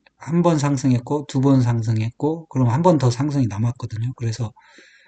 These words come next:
크게 걱정은 할 자리는 아니다 이런 생각은 듭니다. 그래도 대응을 잘하는 게 중요하니까 캔들 차트 일봉 볼게요. 일봉에서 보면 지금 이십일 선은 지키고 있어요. 여기서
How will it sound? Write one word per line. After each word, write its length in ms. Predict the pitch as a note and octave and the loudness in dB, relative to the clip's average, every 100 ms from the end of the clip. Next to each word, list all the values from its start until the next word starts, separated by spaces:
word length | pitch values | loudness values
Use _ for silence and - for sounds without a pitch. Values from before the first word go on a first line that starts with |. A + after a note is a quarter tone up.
| _ _ | _ _
크게 300 | - F3 E3 | -2 2 2
걱정은 420 | A#2+ - D3 C#3+ | 2 0 2 2
할 180 | B2+ D3 - | 2 -2 -6
자리는 320 | - A#2+ B2+ A#2+ | -4 2 4 2
아니다 380 | A2 A#2+ A2 A2+ | 0 -2 -4 -2
이런 220 | B2+ B2 | 0 0
생각은 320 | C#3 C3 A2 | -2 -4 -4
듭니다. 460 | - A#2+ A2+ G2 - _ _ _ _ _ _ _ _ _ _ _ _ _ _ _ _ | -2 0 0 -6 -20 _ _ _ _ _ _ _ _ _ _ _ _ _ _ _ _
그래도 400 | C3 C#3 C3+ D#3 | -2 0 0 -2
대응을 320 | D3+ C#3+ C#3+ | 2 4 4
잘하는 360 | C3+ B2+ C3+ C#3 | 4 2 4 2
게 60 | C3 | 0
중요하니까 600 | B2 A2+ A2 A2+ B2+ A2+ _ _ _ _ - | 0 0 -2 -4 -6 -8 _ _ _ _ -6
캔들 260 | C#3+ D3 | -4 -4
차트 340 | A#2+ C#3 B2+ C3 | -6 -10 -4 -2
일봉 320 | A2 B2 A#2 | 0 0 0
볼게요. 320 | G2+ - F#2 - _ _ _ _ - | -4 -12 -14 -14 _ _ _ _ -2
일봉에서 720 | C3+ D#3+ E3 D#3 D3+ D#3 D3+ | 2 4 4 4 4 2 -2
보면 520 | C3+ C3+ C#3+ C#3 C#3 - _ _ _ _ _ _ - _ _ _ _ _ _ _ _ _ _ _ | 2 4 6 4 2 -4 _ _ _ _ _ _ -20 _ _ _ _ _ _ _ _ _ _ _
지금 520 | - D#3+ F3 D#3 A#3+ - _ | -4 4 6 4 0 -10 _
이십일 440 | C4 E3 - F3 | -2 0 4 4
선은 400 | F3 E3+ D#3 D#3+ | 6 4 4 4
지키고 340 | D3 - C#3+ C3 | 0 -2 2 2
있어요. 400 | G#2+ A2+ F#2+ G2+ | 2 -4 -6 -6
여기서 340 | A2+ A#2+ A#2+ | -4 -2 -4